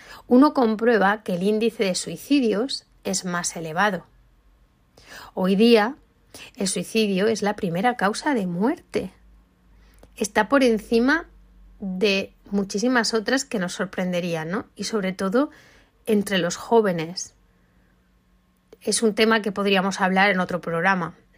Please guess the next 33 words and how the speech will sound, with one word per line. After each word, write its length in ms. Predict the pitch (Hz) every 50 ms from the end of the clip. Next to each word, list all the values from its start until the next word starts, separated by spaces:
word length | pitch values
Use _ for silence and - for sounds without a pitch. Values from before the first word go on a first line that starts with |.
| _
¿no? 240 | - 202 196 214 - - _ _ _
Todo 220 | - 196 190 196 196
lo 100 | 196 190
que 80 | 190
está 220 | 185 - - 190 185
pasando 400 | 190 185 - 202 185 190 196 190
también 320 | 190 175 185 185 190 190
con 200 | 190 - 170 170
el 140 | 170 165 165
bullying 420 | 170 196 220 226 240 262 277 285 277 - _ _ -
y 120 | 202 185
por 260 | - - 180 175 190
qué 160 | - - 196 190
nuestros 320 | 202 196 196 - 185 185
jóvenes 400 | - - 185 185 196 208 214 214
se 220 | - - - 202 190
plantean 720 | - 180 170 165 170 165 160 - 196 196 202 208 226 247 - _ _ _ _ _ _ _ _ _ _ - - - _ _ _ _ _
quitarse 500 | - 233 196 196 196 - - - - 240
la 160 | 214 190 175
vida 420 | 170 196 208 220 226 226 247 294 311 _ _ _ _ _ _ -
y 100 | 214 196
pierden 460 | 202 - 196 190 190 190 208 202 202
la 80 | 185
esperanza. 1000 | 185 - - - - - 175 170 170 180 220 262 277 269 - - - 170 175 - _ _ _ _ _ _ _ _ _ _ _ _ _ _ _ _ _ _ _ _ _ _ _ _ _ _ _ _ _ - _ _ _ _ _ _ _ _ _ _ _ _
Jóvenes 540 | - - 233 208 214 226 233 262 247 - 262
y 60 | 233
mayores, 600 | 202 180 175 180 202 226 233 226 180 180 180 -
¿no? 240 | 175 185 240 320 339 247
¿Hasta 180 | - - 226 202
qué 140 | - 214
punto 480 | 196 202 226 233 233 233 220 254 247 226
puede 220 | 226 220 214 220
llegar 420 | 220 208 196 196 202 208 240 233